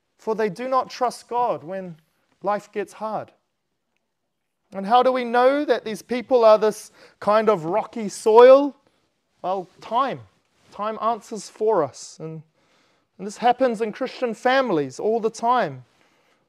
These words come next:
All our kids are getting to an age where they have questions, and maybe we do not have the answers, and maybe sinfully, maybe we don't make time to find the answers, or,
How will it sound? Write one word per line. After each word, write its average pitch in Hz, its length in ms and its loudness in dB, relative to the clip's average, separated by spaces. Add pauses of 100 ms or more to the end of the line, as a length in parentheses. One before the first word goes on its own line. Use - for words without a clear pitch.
(160)
All 240 220 10
our 247 100 12
kids 233 420 0
are 196 60 -2
getting 220 360 0
to 247 180 0
an 214 160 0
age 233 340 2
where 190 100 -8
they 190 140 -4
have 190 220 -6
questions, 147 720 0
and 175 220 -8 (500)
maybe 311 280 4
we 262 180 2
do 214 140 0
not 240 200 4
have 196 180 2
the 196 160 4
answers, 185 540 -2
and 190 120 -8
maybe 220 280 -4
sinfully, 175 880 -6
maybe 285 380 -2
we 262 260 -8 (340)
don't 226 180 -2
make 240 240 -4
time 226 300 -12
to 233 100 -14
find 247 380 -8
the 220 100 -6
answers, 147 600 -10
or, 143 240 -12